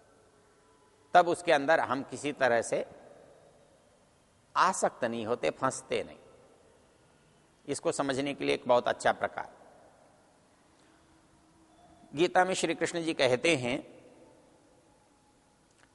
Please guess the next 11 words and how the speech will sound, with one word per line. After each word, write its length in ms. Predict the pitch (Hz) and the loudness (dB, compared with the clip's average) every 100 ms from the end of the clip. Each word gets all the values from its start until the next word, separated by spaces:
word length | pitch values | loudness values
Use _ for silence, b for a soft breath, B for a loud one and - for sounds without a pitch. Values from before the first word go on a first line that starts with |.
| _ - | _ -16
यज्ञार्थात 1120 | 110 151 135 110 160 156 151 - 160 170 - | -2 0 0 -2 2 4 4 4 6 6 6
कर्मणोन्यत्र 1120 | 139 139 147 147 139 131 135 127 110 104 113 - - - - - - - _ _ _ _ _ _ _ _ 113 | 4 4 4 2 2 2 2 0 -2 -2 -2 -4 -16 -20 -20 -20 -20 -20 _ _ _ _ _ _ _ _ -10
लोकोयम 880 | 110 135 151 147 170 170 160 156 156 | -2 4 4 4 4 6 6 2 -2
कर्म 460 | - 139 147 151 | 4 6 6 6
बंधना, 600 | 127 117 117 98 92 - - - - - - _ _ _ _ _ _ _ _ 143 | 4 4 2 -8 -10 -14 -20 -20 -20 -20 -20 _ _ _ _ _ _ _ _ 4
तदर्थम 640 | 139 156 156 160 151 143 | 6 6 4 0 -2 -4
कर्म 420 | - 143 143 143 | 2 4 4 2
कौन्तेय 840 | - 127 127 123 - 135 139 151 | -2 -2 -2 -4 -4 -2 0 0
मुक्त 360 | 139 123 - - | 0 -4 -6 -8
संग 360 | - 113 107 117 | -4 -4 -2 -4
समाचर। 680 | - - 92 87 82 - | -4 -6 -8 -8 -12 -16